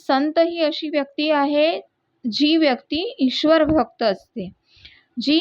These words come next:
ईश्वरावर प्र-, परम श्रद्धा ठेवून असते, जी संसाराच्या मोहातून मुक्त झालेली व्यक्ती असते.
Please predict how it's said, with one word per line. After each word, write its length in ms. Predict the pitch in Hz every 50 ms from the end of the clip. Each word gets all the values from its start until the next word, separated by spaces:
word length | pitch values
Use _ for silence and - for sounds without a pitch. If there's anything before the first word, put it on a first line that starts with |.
| - -
ईश्वरावर 640 | 269 240 - - - 277 277 285 277 269 302 320 330
प्र-, 200 | 320 320 277 247 247 - _ _ _ _ _ -
परम 280 | 269 262 294 339 392 453
श्रद्धा 480 | - - - 262 254 285 214 262 311 311
ठेवून 380 | 302 311 285 269 262 262 254
असते, 380 | 233 220 214 - - - 196 180 190 _ _ _ _ _ _ _ _ _ _ _ _ _ _ - _ _ - - _ - 226
जी 280 | 214 - 285 311 349 403
संसाराच्या 1000 | 392 - 269 254 262 262 - 311 285 285 285 285 285 277 277 - - 330 302 294 311 339 359
मोहातून 680 | 370 330 262 254 262 262 285 262 269 262 - 330 339 349
मुक्त 340 | 339 302 294 - _ - 349
झालेली 520 | 349 339 370 370 330 294 294 294 285 285
व्यक्ती 400 | 277 269 240 226 226 _ - 226
असते. 400 | 226 208 202 - _ - - 190